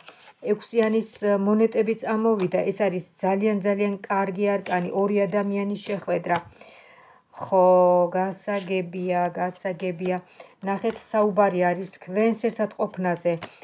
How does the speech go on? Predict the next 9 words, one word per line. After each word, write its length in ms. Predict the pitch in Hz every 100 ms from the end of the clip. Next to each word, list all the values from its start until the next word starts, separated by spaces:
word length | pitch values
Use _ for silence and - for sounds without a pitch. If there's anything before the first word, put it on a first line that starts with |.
| _
რასაც 500 | 175 202 202 226 214
უშლის 460 | - 214 196 196 180
ხელს 280 | - 202 196
უარყოფითი 680 | - 208 208 214 208 208 -
ენერგიები, 580 | 202 202 180 208 180 170
ძალიან 460 | - 208 226 233 220
ბევრი 280 | 208 208 202
მოშორნე 500 | 202 202 - 196 196
ადამიანები, 720 | 190 190 190 190 180 180 170